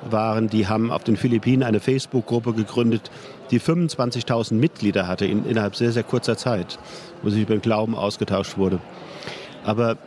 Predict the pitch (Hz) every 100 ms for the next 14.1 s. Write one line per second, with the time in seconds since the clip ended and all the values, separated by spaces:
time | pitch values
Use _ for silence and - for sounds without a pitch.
0 | - 104 - 214 113 143 143 120 - -
1 | 117 123 110 120 139 117 - 139 131 113
2 | 120 117 107 117 131 - - - - 110
3 | - 143 139 120 120 113 110 107 - 107
4 | 113 120 139 143 143 131 127 - - 107
5 | 110 117 117 113 104 - 110 101 90 95
6 | 95 98 110 131 127 - - 117 110 110
7 | 104 104 110 127 117 - - - - -
8 | - - - - 123 135 110 123 110 -
9 | 123 127 127 - 110 113 - 107 98 -
10 | - - - - - 104 104 104 104 104
11 | 107 107 113 104 104 101 90 90 90 92
12 | 92 98 104 98 - - - - 90 95
13 | 95 - 98 98 95 101 98 95 107 -